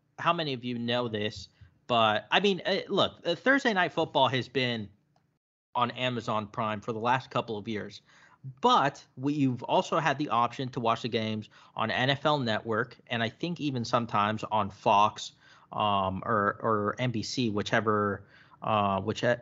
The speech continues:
whichever local network actually carried it on that specific Thursday, but they were always on N F L Network. So never a problem for, for me and most people to watch it because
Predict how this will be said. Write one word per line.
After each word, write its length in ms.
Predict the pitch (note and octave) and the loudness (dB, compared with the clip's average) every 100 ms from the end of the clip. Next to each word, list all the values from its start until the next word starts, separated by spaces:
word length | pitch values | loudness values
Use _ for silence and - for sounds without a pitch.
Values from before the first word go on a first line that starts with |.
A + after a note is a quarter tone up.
| - | -4
whichever 440 | A#2 - A#2+ A#2 G#2 | -4 0 2 4 4
local 340 | A#2 A2 A2 | 2 2 -2
network 480 | G#2+ G#2+ A2+ G#2 - | 0 0 2 0 2
actually 560 | G#2+ G2+ G#2 G2 F#2+ G2 _ _ | 0 0 -2 -4 -6 -10 _ _
carried 360 | - A#2+ G#2+ G2 | -2 2 2 2
it 140 | G#2 | 0
on 120 | G#2 | 0
that 140 | G2 G2 | 0 -4
specific 480 | - G#2+ A2 G#2+ - | -6 -4 -4 -6 0
Thursday, 540 | D#3+ F3 D3+ F#2+ F#2 - - | 4 4 4 0 -2 -10 4
but 260 | G#3 G#3+ C3+ | 8 8 8
they 80 | B2+ | 2
were 180 | A#2 A2 | 2 2
always 300 | C#3 C#3+ B2+ | 2 4 2
on 160 | A#2+ | 0
N 160 | - A#2+ | -2 -4
F 160 | A2+ | -4
L 100 | C#3 | -4
Network. 480 | F3 G3 - G#2 - | -2 -4 -2 -6 -8
So 480 | - - F3+ A2+ B2+ _ _ - | -4 2 4 4 -2 _ _ -6
never 300 | A#2+ A#2 B2+ | -2 2 4
a 40 | |
problem 360 | C3 F#3 F#3 C3 | 6 8 8 6
for, 380 | - A#2+ A#2 - | 2 4 4 2
for 140 | C3+ A#2 | -2 0
me 320 | A#2 A#2 B2 | 2 0 0
and 240 | B2+ A2 | 0 0
most 240 | A#2 B2 - | 2 0 0
people 240 | B2+ A#2 | -2 0
to 80 | A2 | 4
watch 300 | C#3+ F#3 - | 6 6 2
it 120 | A#2+ | -6
because 380 | A#2 - B2+ | -6 -4 -4